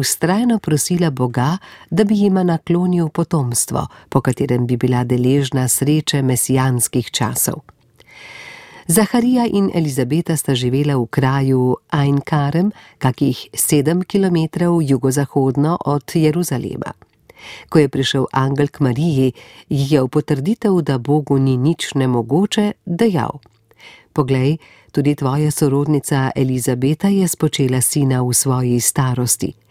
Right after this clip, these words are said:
in to je šesti mesec njej, ki so jo imeli za nerodovitno." Marija je brž pohitela k svoji sorodnici. Ob njunem srečanju je iz Marijinega srca privrel najlepši hvalospev Bogu.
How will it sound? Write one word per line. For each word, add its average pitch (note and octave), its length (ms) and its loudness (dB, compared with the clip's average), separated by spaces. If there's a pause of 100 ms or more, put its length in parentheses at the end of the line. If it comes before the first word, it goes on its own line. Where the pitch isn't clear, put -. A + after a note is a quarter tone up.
(220)
in D3+ 160 4
to C3 160 0
je B2 360 -2
šesti - 540 0
mesec E3 600 0
njej, D3 460 2 (300)
ki F#3 100 0
so E3 140 0
jo C3+ 140 0
imeli C#3 400 0
za A#2+ 280 0
nerodovitno." F3 920 0 (1700)
Marija G#3+ 360 2
je D3+ 160 0
brž D3+ 240 -4
pohitela C#3 560 -2
k - 60 -10
svoji B2+ 380 0
sorodnici. B2+ 800 0 (280)
Ob C3+ 160 2
njunem C#3+ 340 2
srečanju D#3+ 640 2 (100)
je A#2+ 180 0
iz A#2 160 -4
Marijinega C3+ 680 0
srca D3 560 -2
privrel C#3+ 500 2
najlepši G3+ 640 0
hvalospev D#3+ 600 -2
Bogu. A#2+ 460 -4